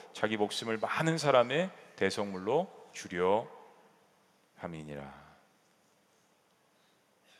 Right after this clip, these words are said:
여러분, 저와 여러분들은 모든 사람들을 다 만족시킬 수 없습니다.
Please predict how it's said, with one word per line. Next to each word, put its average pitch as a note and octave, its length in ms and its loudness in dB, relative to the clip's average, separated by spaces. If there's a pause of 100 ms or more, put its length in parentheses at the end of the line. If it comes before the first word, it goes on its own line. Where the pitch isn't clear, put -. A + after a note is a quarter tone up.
(640)
여러분, C3+ 300 -4
저와 C3+ 280 6
여러분들은 B2 520 0 (1040)
모든 C#3 440 0
사람들을 E3 460 2
다 A2 200 4
만족시킬 G2 680 -2
수 - 160 -8
없습니다. D2+ 460 -12